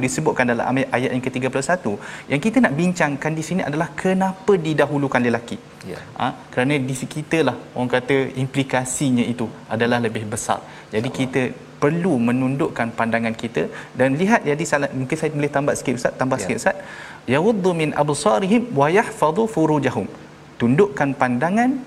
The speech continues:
Speaker 1: kemudian boleh menjaga, uh, kemaluan.
Speaker 2: Kemaluan.
Speaker 1: Kerana biasanya pandangan itu yang boleh membawa kepada apa-apa yang berlaku dengan kemaluan. Mhm. Jadi wasilah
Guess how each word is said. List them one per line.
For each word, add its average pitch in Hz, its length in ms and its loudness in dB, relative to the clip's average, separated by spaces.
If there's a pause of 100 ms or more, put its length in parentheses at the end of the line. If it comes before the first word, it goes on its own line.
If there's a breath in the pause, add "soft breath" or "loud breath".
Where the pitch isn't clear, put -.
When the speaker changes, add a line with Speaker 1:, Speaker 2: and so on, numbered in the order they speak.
(400)
Speaker 1:
kemudian 151 380 2 (340)
boleh 151 280 0
menjaga, 127 400 2 (960)
uh, 123 200 2 (120)
kemaluan. 156 440 2 (200)
Speaker 2:
Kemaluan. 87 320 -10 (160)
Speaker 1:
Kerana 143 260 0 (360)
biasanya 170 480 0 (680)
pandangan 151 520 2 (100)
itu 143 160 0 (120)
yang 131 100 4 (100)
boleh 160 220 2 (400)
membawa 123 400 4 (120)
kepada 131 300 2 (400)
apa-apa - 440 -2
yang 117 120 0
berlaku 113 340 0
dengan 143 240 -2
kemaluan. 180 400 2
Mhm. 104 460 -16 (120)
Jadi 127 120 2 (120)
wasilah 185 440 4